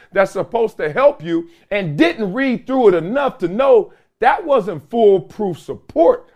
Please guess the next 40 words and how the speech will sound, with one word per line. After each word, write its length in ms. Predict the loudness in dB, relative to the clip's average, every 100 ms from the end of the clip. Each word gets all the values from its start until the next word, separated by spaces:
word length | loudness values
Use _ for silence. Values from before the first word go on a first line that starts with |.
| -6
of 160 | -4
Jonathan 540 | -2 -2 -2 -8 -10 -6
Majors? 400 | -6 -6 -10 -18 _ _ -4
I 200 | -2 -2 -4
easily 480 | -2 -2 -2 -6 -4
read 400 | -2 0 0 -2
that 320 | -2 -4 -8 _ _
as 260 | 0 0 0
these 240 | -4 -4
insiders 800 | -6 -6 -6 -4 0 0 0 -6
read 220 | -2 -2 -2
it, 100 | -6
like, 200 | -10 -10
"Wait 360 | -2 2 2 2
a 120 | -4
minute. 500 | -4 -4 -4 -6 -14 _ _ _ _ _
That's 300 | -2 -2 -2
what 160 | -4 -2
you 80 | -4
said 360 | 0 2 2
happened? 420 | 2 0 0 -4 -4 -14 -8
If 200 | -6 -4
you 120 | -4
said 520 | 0 2 2 -2 -2
that 220 | -2 0
happened, 460 | 0 0 -2 -6 -6
then 220 | -6 -2
why 220 | 0 2
did 360 | 0 -2 -4 -2
this 280 | 0 0 -2
occur?" 420 | -8 -4 -6 -6 -12 -8 0
It 180 | 2 0
really 400 | -2 0 0 2
just 240 | 0 0
made 380 | -2 -2 -2 -4
you 240 | -8 -2 0
open 320 | 0 -2 -4
up 220 | -4 -6
Pandora's 580 | -8 -6 -6 -4 -6 -4
box 520 | 0 2 2 -4